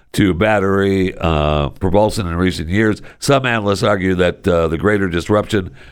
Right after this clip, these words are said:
ahead as vehicles become increasingly connected to the internet and capable of autonomous driving.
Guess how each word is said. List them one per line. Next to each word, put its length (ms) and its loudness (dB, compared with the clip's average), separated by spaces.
ahead 380 2
as 140 0
vehicles 480 0
become 300 -4
increasingly 560 -4
connected 560 -2
to 160 2
the 140 2
internet 460 0
and 200 -4
capable 580 2
of 240 2
autonomous 480 -2
driving. 440 0